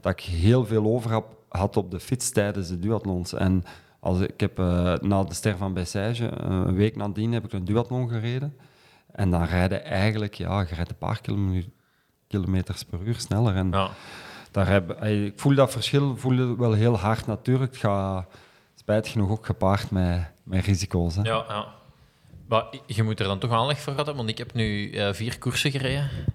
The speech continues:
Speaker 1: Ja.
Speaker 2: En, eh, ik heb vorige week met Pieter een duathlon, allee, een triathlon gaan doen en het zwemmen was afgelast. En
Speaker 1: Ja.
Speaker 2: ik, ik had toch niet zoveel <laughs> overschot op de fiets. <laughs> Ik ben redelijk naar huis gereden. Eh, maar ja, het was, het was ook wel negentig kilometer al, dus misschien.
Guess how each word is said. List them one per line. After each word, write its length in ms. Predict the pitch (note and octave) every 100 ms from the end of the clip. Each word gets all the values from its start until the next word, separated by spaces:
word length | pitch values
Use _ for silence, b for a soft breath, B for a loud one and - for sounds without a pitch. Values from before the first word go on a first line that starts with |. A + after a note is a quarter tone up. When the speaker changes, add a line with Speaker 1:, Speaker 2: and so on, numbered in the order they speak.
| G#2
Speaker 1:
Ja. 60 |
Speaker 2:
En, 280 | G2+ G2+ D#2+
eh, 120 | D#2+
ik 120 | F2 A2
heb 180 | G2 - -
vorige 240 | G2+ F#2+
week 240 | F#2+ G#2+ -
met 120 | G2+
Pieter 260 | G#2+ A2 A2+
een 180 | G2+
duathlon, 320 | G2 G#2+ - A2+
allee, 240 | G#2+ F#2 F#2+
een 120 | F#2
triathlon 360 | G2+ A2 B2
gaan 120 | A#2+ A2+
doen 80 |
en 60 | C3
het 120 | G2+
zwemmen 220 | - G#2 A#2+
was 100 | A#2+
afgelast. 540 | B2+ B2+ B2+ - -
En 80 | G#2+
Speaker 1:
Ja. 60 |
Speaker 2:
ik, 80 | G2+ - B B B B B _
ik 60 |
had 100 | G#2
toch 120 | - G#2+
niet 120 | G2+
zoveel 240 | F#2 F#2+ G2
<laughs> 40 |
overschot 540 | G#2+ G#2+ - - - A#2+
op 80 | B2
de 80 |
fiets. 520 | - - D#3+ - - - D#3+ - E3+ -
<laughs> 460 | C3+ B2+ - A3
Ik 100 | A3 A2+
ben 100 | G#2+
redelijk 300 | A2+ A#2 A#2+
naar 160 | G#2+
huis 300 | G2+ G#2+ -
gereden. 400 | A#2 G2 G2+ G2+ G2+
Eh, 440 | G#3 A3+ A3+ F2 A2 A2 G2+ G2+
maar 100 | G#2
ja, 60 | A2+
het 100 | A#2
was, 160 | A#2 -
het 220 | - -
was 140 | A2+
ook 80 | A#2
wel 140 | A2+
negentig 380 | G2 G2 G2+ G2
kilometer 380 | G#2 G2+ F#2+ F#2
al, 80 | F#2
dus 180 | F#2 -
misschien. 380 | F#2+ - G2